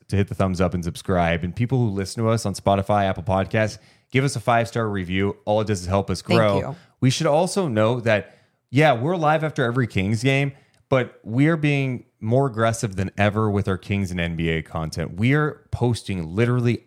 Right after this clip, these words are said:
Speaker 1: every single day on our YouTube channel. It's practice sound. It's us talking about practice. It's us
Speaker 2: Breakdowns.
Speaker 1: talking about N B A news,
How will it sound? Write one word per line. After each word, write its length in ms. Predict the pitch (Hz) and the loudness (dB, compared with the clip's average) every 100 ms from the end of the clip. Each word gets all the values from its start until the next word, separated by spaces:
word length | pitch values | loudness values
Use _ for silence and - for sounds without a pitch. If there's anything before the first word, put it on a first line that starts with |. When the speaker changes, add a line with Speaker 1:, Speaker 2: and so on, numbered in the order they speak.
| - | -2
Speaker 1:
every 360 | 113 117 139 | -2 0 -4
single 400 | 123 - 120 107 | -4 -4 -4 -2
day 180 | 95 95 | 0 0
on 140 | 90 85 | 0 0
our 100 | 87 | -2
YouTube 460 | 82 80 - 82 | -4 -8 -8 -8
channel. 420 | - 82 73 71 - _ _ - | -6 -6 -6 -8 -14 _ _ -2
It's 200 | 98 - | -2 -2
practice 580 | - 110 127 - 135 - | -4 0 2 2 -2 0
sound. 640 | 123 117 117 113 113 95 _ _ - | 0 2 2 0 -2 -6 _ _ -4
It's 520 | 95 90 - - - _ - | -2 -2 -6 -10 -12 _ 0
us 220 | 117 - | 2 2
talking 420 | 117 131 131 127 | 2 2 2 2
about 300 | 123 123 120 | 2 2 0
practice. 640 | 120 120 117 - 117 113 | 0 0 0 -2 -2 -2
It's 20 | - | 0
us 40 | |
Speaker 2:
Breakdowns. 640 | 196 208 - 208 139 127 196 | 0 0 0 4 4 4 4
Speaker 1:
talking 300 | 127 110 123 | 2 2 0
about 240 | 113 110 | 2 0
N 160 | 113 120 | -2 0
B 160 | 110 113 | 2 2
A 140 | 120 | 2
news, 440 | 120 117 117 120 | 2 2 2 0